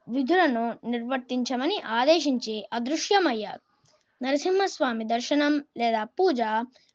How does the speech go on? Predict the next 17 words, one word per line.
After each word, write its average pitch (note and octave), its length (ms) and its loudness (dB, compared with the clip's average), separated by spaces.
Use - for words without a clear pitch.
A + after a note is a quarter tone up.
శత్రు D4+ 260 -4
సమస్యల D4 540 0
నుండి A#3+ 640 0
రక్షిస్తుంది, C4 640 -8
భయాలు B3 680 6
లేదా A#3 240 4
దుష్ట B3 340 -2
శక్తుల B3 420 -2
నుండి A#3+ 580 0
విముక్తి E4 400 0
పొందుతాం. A3+ 540 -2
రాహు, D4+ 520 4
కేతు, D4 300 4
శనిగ్రహ C4+ 600 2
దోష B3 360 0
నివారణ C4 500 2
అవుతుంది. B3 580 2